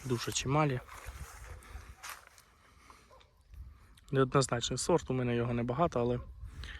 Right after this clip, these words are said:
дуже-дуже смачний на, на самом то ділі. Насправді, щас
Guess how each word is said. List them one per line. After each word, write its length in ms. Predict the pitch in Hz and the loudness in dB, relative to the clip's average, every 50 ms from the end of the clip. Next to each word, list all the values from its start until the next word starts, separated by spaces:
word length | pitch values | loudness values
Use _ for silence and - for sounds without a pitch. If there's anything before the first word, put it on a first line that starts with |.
| - - - - - - _ _ _ - - - | -14 -16 -18 -20 -20 -20 _ _ _ -20 -10 -6
дуже-дуже 640 | 143 131 127 175 185 - 156 135 131 143 135 139 131 | -4 0 2 2 6 6 6 6 6 2 2 2 0
смачний 420 | - - 139 135 - - 127 117 | 0 2 2 2 4 4 4 2
на, 240 | 113 110 104 110 - - - - - - - | 2 0 -2 -6 -8 -12 -14 -18 -14 -6 0
на 120 | 127 123 | 0 0
самом 380 | - - - 123 120 117 117 113 | 2 4 4 4 4 4 2 0
то 120 | - 123 | 0 -2
ділі. 320 | 117 131 165 170 160 143 135 - - - - - - - - - - - - - - - - - - - - | 0 2 2 2 2 0 -2 -4 -10 -18 -16 -14 -14 -14 -14 -16 -16 -18 -18 -20 -20 -18 -18 -16 -8 -2 0
Насправді, 580 | 127 120 - - 135 139 131 127 123 123 120 110 - - - - - - - - - - - - - - - - - - - - - - - - - - - - - - | 2 2 4 8 10 10 10 10 8 4 2 0 -4 -8 -10 -12 -12 -12 -12 -14 -14 -16 -16 -14 -12 -12 -12 -12 -12 -12 -10 -8 -8 -8 -8 -8 -10 -12 -14 -14 -10 -8
щас 440 | - - - 131 127 - - - | -4 2 2 2 4 4 0 0